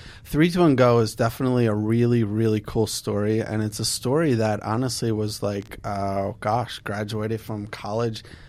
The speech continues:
way back when, like, nineteen ninety-eight, and then got into a job that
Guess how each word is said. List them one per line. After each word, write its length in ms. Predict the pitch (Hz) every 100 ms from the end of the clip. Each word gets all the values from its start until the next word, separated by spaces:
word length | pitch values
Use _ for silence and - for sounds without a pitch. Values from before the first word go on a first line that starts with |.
| -
way 460 | - 110 113 139 139
back 300 | 120 110 -
when, 460 | 104 107 120 139 156 113 110
like, 180 | 107 104
nineteen 480 | 101 117 120 127
ninety-eight, 640 | 117 113 110 104 98 104 -
and 200 | 107 107
then 260 | 104 107 107
got 480 | - 110 117 - - - - - -
into 360 | 131 120 135
a 60 | 127
job 580 | 117 123 110 123 139 120
that 320 | 123 117